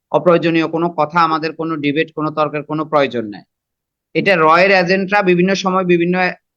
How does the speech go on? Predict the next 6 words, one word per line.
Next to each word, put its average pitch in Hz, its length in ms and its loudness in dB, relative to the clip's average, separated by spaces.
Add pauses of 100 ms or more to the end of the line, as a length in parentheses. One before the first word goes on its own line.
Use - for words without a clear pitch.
(180)
মানে, 160 340 0
আলোচনা 170 560 0
আমাদের 165 240 -2
সামনে 165 540 -6
এনে 165 200 -2
দিবে, 131 360 -2